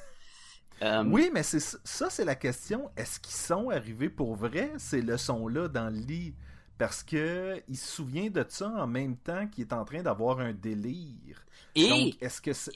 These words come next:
Speaker 2: et
Speaker 1: est-ce qu'il a vécu une partie de cette relation-là dans
Speaker 2: et
Speaker 1: sa
Speaker 2: c'est,
Speaker 1: tête ?
Speaker 2: c'est, euh, cette f-, peut-être fausse, euh, mémoire, euh, contredit la,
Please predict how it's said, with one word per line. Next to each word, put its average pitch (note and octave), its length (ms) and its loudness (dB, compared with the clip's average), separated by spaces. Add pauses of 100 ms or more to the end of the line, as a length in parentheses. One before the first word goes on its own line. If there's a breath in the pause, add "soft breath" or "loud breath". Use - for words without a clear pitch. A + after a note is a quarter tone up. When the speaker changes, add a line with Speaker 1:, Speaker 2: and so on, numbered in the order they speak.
Speaker 2:
et F3+ 280 4
Speaker 1:
est-ce B2+ 120 -4
qu'il D3 100 6
a - 20 6
vécu C#3 400 4
une D3+ 200 2
partie D#3 320 2
de G#3 60 -8
cette D#3+ 180 2
relation-là B2 640 0
dans D3+ 140 0
Speaker 2:
et C#3 80 4
Speaker 1:
sa - 60 4
Speaker 2:
c'est, - 200 4
Speaker 1:
tête ? D3+ 240 4 (300)
Speaker 2:
c'est, D3 580 6
euh, A2 160 10
cette - 280 0
f-, - 500 -4 (100)
peut-être E3+ 640 4
fausse, F3 520 4
euh, G#2+ 680 6
mémoire, B2 640 4 (420 loud breath)
euh, A#2 320 8 (220)
contredit E3+ 800 2
la, A2 240 4